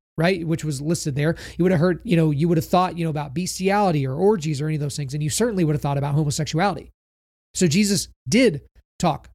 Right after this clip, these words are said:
about homosexuality. He just didn't do it in red letters in the way that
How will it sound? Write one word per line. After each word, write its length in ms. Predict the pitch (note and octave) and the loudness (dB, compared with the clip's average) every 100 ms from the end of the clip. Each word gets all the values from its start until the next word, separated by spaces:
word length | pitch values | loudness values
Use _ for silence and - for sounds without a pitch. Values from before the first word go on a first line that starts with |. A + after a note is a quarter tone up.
| - | -6
about 200 | D#3 C#3+ | -4 -2
homosexuality. 760 | D3+ C3+ D3 D#3+ F2+ - - - _ - | -2 -2 -4 -4 -6 -8 -12 -18 _ 0
He 120 | F#3+ | 2
just 100 | E3 | 4
didn't 300 | G3 F3 E3 | 4 2 0
do 160 | F#3 A3 | 0 0
it 120 | F#3 - _ _ | -2 -12 _ _
in 160 | F#3+ D#3+ | -6 -2
red 200 | F#3 E3+ | 0 2
letters 340 | G3+ F3+ D3+ | 2 2 0
in 80 | D#3+ | 0
the 80 | D#3+ | 0
way 220 | D#3+ E3 | 2 2
that 200 | D#3 | 0